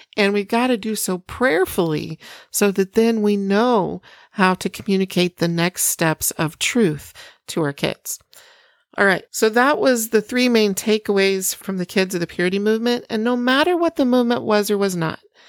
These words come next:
we have to meet people where they're at. And let me say it again, if we want to have an impact in someone's life, we have to meet them where they're at. We have to do that with our kids, and we have to do that with every other person in our life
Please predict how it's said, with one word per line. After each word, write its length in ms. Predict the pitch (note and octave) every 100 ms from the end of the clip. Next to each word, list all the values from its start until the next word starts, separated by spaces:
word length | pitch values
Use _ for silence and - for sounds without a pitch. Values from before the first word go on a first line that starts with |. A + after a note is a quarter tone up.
| - - _
we 180 | - B3+
have 320 | B3+ D#4+ D4+ -
to 100 | C4
meet 240 | G#3+ G#3
people 300 | - F#3 A3+
where 140 | A3+ B3
they're 140 | C4+
at. 320 | F#3 G3+ - _ - - - -
And 180 | G#3 G#3
let 180 | A#3 -
me 100 | C4
say 220 | - B3+
it 40 |
again, 240 | A#3+ F3+ -
if 140 | G3+ A#3
we 140 | A#3+
want 280 | A#3 C4 E4+
to 80 | D#4
have 220 | C4+ A#3
an 80 | A3+
impact 580 | - B3 B3 A#3+ G3 -
in 140 | G3
someone's 480 | - G#3 G#3+ G#3+ -
life, 300 | F#3 E3 - - - -
we 120 | - G3
have 200 | G3 -
to 100 | F#3
meet 340 | F#3 G#3 -
them 280 | B3+ B3 A3+
where 180 | - F3+
they're 160 | F3+ F3
at. 240 | E2 - - - -
We 120 | G3+
have 160 | G#3
to 140 | - G3
do 360 | F3+ A3+ C4+
that 240 | C4 A#3+ -
with 160 | G3+
our 100 | G3+
kids, 540 | F#3+ - G3+ A3 G#3+ - - _
and 120 | - F#3
we 80 |
have 120 | F3+ -
to 100 | G3
do 200 | G3+ G#3
that 180 | G3+ -
with 160 | F#3 -
every 240 | A#3 A#3+ D#4+
other 160 | E4+
person 360 | D4+ D4+ - D4
in 120 | C#4
our 100 | C#4
life 320 | A3 F#3+ F#3+